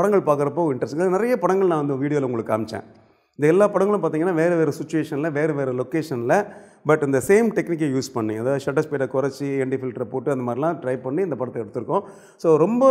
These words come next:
ஷட்டர் ஸ்பீடை குறைச்சி நீங்க படம் எடுக்கும்போது இந்த படம் பார்த்தீங்க அப்படின்னா அப்படியே ஒரு மாதிரி ரொம்ப வார்மா இருக்கும். பார்த்தீங்கன்னா தெரியும் actually-ஆ. ஓகே, I think அது எப்படி, என்னால எப்படி எக்ஸ்பிளைன் பண்றதுன்னு தெரியல. So, இந்த படங்கள்லாம் பார்க்கும்போது உங்களுக்கு வந்து, அ, இது நம்ம நேர்ல அந்த மாதிரி எஃபெக்ட் உங்களுக்கு கண்ணுல நமக்கு தெரியாது.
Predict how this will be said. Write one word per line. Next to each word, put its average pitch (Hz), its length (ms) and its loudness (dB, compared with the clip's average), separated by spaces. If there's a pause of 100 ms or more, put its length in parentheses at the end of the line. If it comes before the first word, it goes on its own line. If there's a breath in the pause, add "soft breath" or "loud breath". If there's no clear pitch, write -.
(160)
ஷட்டர் 190 220 -2
ஸ்பீடை 185 160 2 (100)
குறைச்சி 180 320 2
நீங்க 165 140 0
படம் 151 140 -2
எடுக்கும்போது 165 260 0
இந்த 135 140 0
படம் 165 200 0
பார்த்தீங்க 139 260 -2
அப்படின்னா 139 300 0 (460 loud breath)
அப்படியே 196 260 6
ஒரு 147 160 2
மாதிரி 165 340 4
ரொம்ப 226 140 4 (100)
வார்மா 151 240 6
இருக்கும். 110 220 -4
பார்த்தீங்கன்னா 117 340 -2
தெரியும் 101 200 -8
actually-ஆ. 101 280 -8
ஓகே, 107 160 -10
I 117 160 -6
think 175 220 2
அது 127 100 0 (100)
எப்படி, 156 200 -4 (140)
என்னால 151 220 0
எப்படி 151 160 -2
எக்ஸ்பிளைன் 165 260 -4
பண்றதுன்னு 131 280 -4
தெரியல. 110 240 -4 (540)
So, - 100 0
இந்த 156 160 0
படங்கள்லாம் 226 400 2
பார்க்கும்போது 180 420 2
உங்களுக்கு 143 300 -2
வந்து, 160 180 0 (500 loud breath)
அ, 135 200 0
இது 151 100 4 (100)
நம்ம 131 160 2
நேர்ல 233 320 4
அந்த 196 100 0
மாதிரி 185 160 4
எஃபெக்ட் 175 260 -2
உங்களுக்கு 139 240 -2 (100)
கண்ணுல 226 240 2
நமக்கு 127 260 -2
தெரியாது. 104 260 0